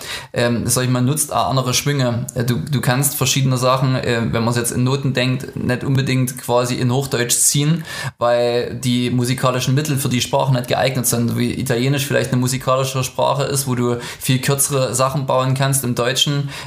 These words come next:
ähm, musst du schauen, wel-, wie endet es, ist es zu harter, ein zu harter Auslaut, zu harter Anlaut, wie, wie machst du das, dass das musikalisch klingt?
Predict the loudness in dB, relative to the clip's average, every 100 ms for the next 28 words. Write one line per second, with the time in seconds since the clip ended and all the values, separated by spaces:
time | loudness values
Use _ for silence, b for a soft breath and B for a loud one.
0 | B 0 2 0 0 0 -2 0 0 0
1 | -2 -2 -2 -2 -2 0 0 0 0 -2
2 | -2 -2 0 0 2 0 0 2 0 0
3 | -2 0 0 0 0 0 0 0 0 0
4 | 0 -2 -2 0 0 0 0 0 0 -2
5 | 0 0 2 2 2 0 0 0 0 0
6 | 2 2 2 0 0 2 2 0 0 0